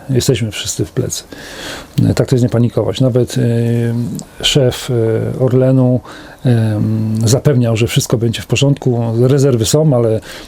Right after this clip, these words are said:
to, czy ceny podskoczą, no, też mówił, że bardzo nie podskoczą, ale jednak podskoczyły. E, jedna wielka ściema i robią nas w bambuko chyba jak mogą.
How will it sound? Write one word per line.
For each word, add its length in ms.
to, 120
czy 120
ceny 240
podskoczą, 560
no, 140
też 180
mówił, 260
że 80
bardzo 200
nie 100
podskoczą, 460
ale 120
jednak 200
podskoczyły. 580
E, 60
jedna 220
wielka 240
ściema 460
i 280
robią 220
nas 200
w 20
bambuko 420
chyba 220
jak 140
mogą. 420